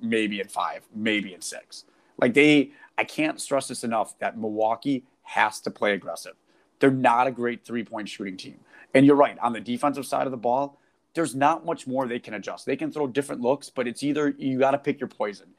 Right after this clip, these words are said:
Either you're gonna kinda give up that mid-range, and we saw what happened in game one,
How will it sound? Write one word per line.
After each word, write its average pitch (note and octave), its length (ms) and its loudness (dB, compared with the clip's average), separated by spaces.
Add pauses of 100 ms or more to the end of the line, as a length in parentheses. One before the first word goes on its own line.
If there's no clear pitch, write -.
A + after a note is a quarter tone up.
(300)
Either C3+ 240 4
you're A#2 180 0
gonna A#2+ 220 -4
kinda A2 240 -4
give A2 160 -6
up A2+ 160 0
that G#2 180 0
mid-range, C3+ 500 0
and A2+ 80 -8
we G#2 80 -8
saw A2 180 2
what A2 120 0
happened A2+ 280 0
in G#2+ 100 -4
game G#2+ 220 -2
one, C3 300 2